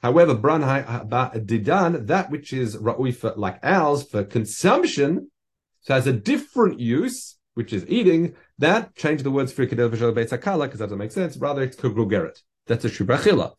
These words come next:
So in other words, it seems to be, like when Yerushalmi, the different honeys for different purposes,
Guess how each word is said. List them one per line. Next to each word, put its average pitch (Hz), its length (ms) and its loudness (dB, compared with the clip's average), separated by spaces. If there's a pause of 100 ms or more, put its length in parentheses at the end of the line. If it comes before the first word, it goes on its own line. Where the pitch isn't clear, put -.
(320)
So 135 120 -4
in 143 80 2
other 165 160 4
words, 139 220 2
it - 60 -14
seems 165 240 -2
to 139 40 -4
be, 143 140 0
like 135 160 -2
when 143 100 -2
Yerushalmi, 160 460 -2
the 127 60 -2
different 139 320 -6
honeys 165 320 0
for 143 140 -4
different 156 280 -4
purposes, - 560 -2